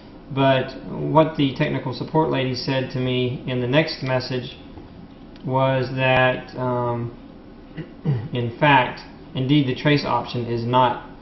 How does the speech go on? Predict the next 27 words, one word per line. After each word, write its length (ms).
available 640
when 200
A 220
S 140
M 200
is 260
selected 440
in 100
the 80
compiler. 680
Uh, 260
she 180
said 220
if 160
you 80
use 400
the, 400
uh, 480
X 320
C 220
eight 280
or 160
high-tech 580
pic 280
compile, 400
then 180
y-, 120